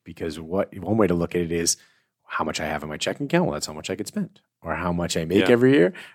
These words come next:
Speaker 1: or every month, that's how much I could spend on a mortgage or rent or a car.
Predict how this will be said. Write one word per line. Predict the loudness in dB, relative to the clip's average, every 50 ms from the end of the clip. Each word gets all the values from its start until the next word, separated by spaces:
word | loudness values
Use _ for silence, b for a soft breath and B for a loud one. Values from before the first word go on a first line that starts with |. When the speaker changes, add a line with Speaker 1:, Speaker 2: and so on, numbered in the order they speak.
| B
Speaker 1:
or | 0 4
every | 6 6 8 8
month, | 6 6 4 2 -2
that's | -12 -12 -8 -8
how | -8 -8
much | -6 -4
I | -4 -4
could | -4 -4
spend | -2 0 0 0 0 0
on | -2 -2
a | -2
mortgage | -4 -4 -6 -6 -8 -8 -12 -12 -12 -14 -14
or | -14 -14 -10
rent | -4 -2 -2 -2 -2 -6 -14 -18 -16
or | -14 -12
a | -8 -2
car. | 0 2 2 2 0 -4 -8